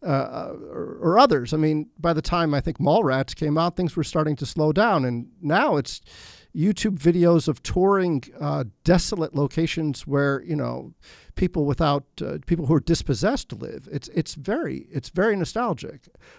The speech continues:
And so the whole retail sector to me just seems like it's being hollowed out. Um, and so do you think that this bifurcation or this, uh, barbelling is something that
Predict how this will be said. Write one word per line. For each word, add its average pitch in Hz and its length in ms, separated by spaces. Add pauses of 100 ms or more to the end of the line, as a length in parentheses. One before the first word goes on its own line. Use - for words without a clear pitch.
And 160 160
so 220 80
the 196 80
whole 214 160
retail 208 380
sector - 340
to - 160
me 196 260
just 151 260
seems 156 300
like 143 240
it's - 460 (1900)
being 180 180
hollowed 151 560
out. 151 420 (320)
Um, 135 400
and 143 160
so 143 320 (120)
do - 100
you 143 80
think - 260
that 143 200 (160)
this 139 120
bifurcation 147 920
or 113 100
this, - 280 (460)
uh, 156 60
barbelling 131 800
is 143 300
something 143 540
that 135 300